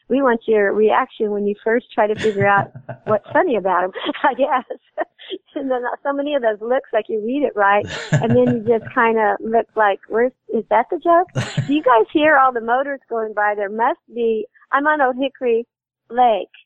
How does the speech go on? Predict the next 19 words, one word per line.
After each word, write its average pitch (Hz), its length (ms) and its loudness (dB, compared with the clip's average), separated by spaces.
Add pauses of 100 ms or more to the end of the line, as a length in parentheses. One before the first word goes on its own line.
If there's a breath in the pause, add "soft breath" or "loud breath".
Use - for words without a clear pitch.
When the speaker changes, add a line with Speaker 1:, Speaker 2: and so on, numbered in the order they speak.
(140)
Speaker 1:
you 247 100 -2
know, 226 180 2
on 220 140 2
the 202 80 -2 (100)
cliff 277 340 0 (540)
at 208 140 -4
the 233 80 -4
house, 254 300 2
and, 226 180 -4
and, 214 320 0
and 214 320 2 (240 loud breath)
looking 269 380 2
down, 254 400 4
it's - 200 -6
all 240 160 4
these 233 220 -2 (100)
big, 220 300 2
like, 196 280 0 (140)
um, 180 340 -2